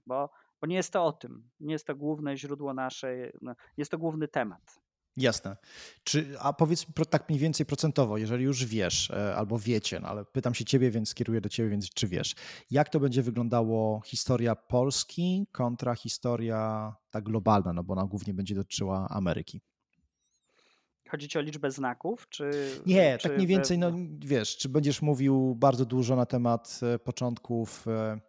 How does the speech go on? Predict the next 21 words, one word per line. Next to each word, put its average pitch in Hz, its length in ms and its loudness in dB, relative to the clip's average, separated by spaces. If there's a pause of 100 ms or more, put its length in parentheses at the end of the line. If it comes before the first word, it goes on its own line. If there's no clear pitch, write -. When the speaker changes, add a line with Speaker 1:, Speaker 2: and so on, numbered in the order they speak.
(640)
Speaker 2:
dedeków 113 680 2
w, 110 340 0
w - 100 -8
Stanach, 139 680 2 (420)
e, 110 200 0
i 113 80 -4
to 120 120 0
będzie 113 260 0
osiemdziesiąt 120 500 0
procent, 143 480 2
a 117 120 -4
dwadzieścia 117 380 -4
to 113 120 -8
będzie 107 560 -2
historia 107 580 -4 (220)
Polski, 123 520 -2
tak, 120 280 -2
jak 107 100 -4
tu 107 120 -14
przeniknęły 123 640 0
główni, 107 600 -2